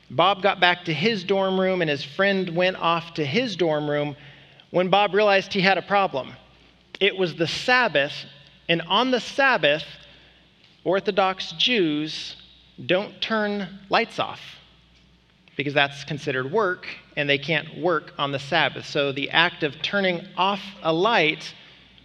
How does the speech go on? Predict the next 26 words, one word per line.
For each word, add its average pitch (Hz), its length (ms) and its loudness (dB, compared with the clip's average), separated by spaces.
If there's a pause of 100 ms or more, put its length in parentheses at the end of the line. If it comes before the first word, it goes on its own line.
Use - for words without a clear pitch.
would 143 100 0
have 135 140 0
violated 147 880 2 (420)
God's 139 240 0
commands 165 500 0
according 151 460 -2
to 147 200 -6
the 139 360 -2
Orthodox 135 540 -2
Jews. - 520 -6 (1200)
So - 180 -4
Bob 175 240 2
laid 196 300 4
in 196 160 0
bed 202 400 0 (640)
for - 260 -2
hours, 170 720 0 (760)
staring 240 640 0
at 233 140 0
the 214 100 2
light 185 520 0 (640)
that 160 100 0
he 151 120 -4
couldn't 202 340 -4
turn 175 200 0
off. 170 260 -2